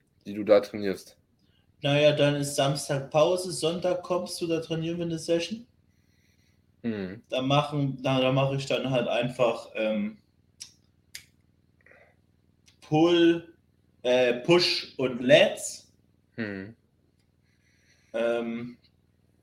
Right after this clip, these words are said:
Speaker 2: dann habe ich am nächsten Tag, warte, warte mal, warte mal, warte mal, warte mal.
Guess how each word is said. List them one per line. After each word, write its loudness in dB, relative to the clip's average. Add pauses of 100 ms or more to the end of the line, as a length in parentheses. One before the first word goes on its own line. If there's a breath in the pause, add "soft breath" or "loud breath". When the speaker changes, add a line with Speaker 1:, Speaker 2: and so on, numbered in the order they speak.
(1000)
Speaker 2:
dann 6
habe 2
ich -2
am -2
nächsten -4
Tag, -2 (2500)
warte, -20
warte -10
mal, -12
warte -18
mal, -20 (240)
warte -20
mal, -20 (240)
warte -20
mal. -20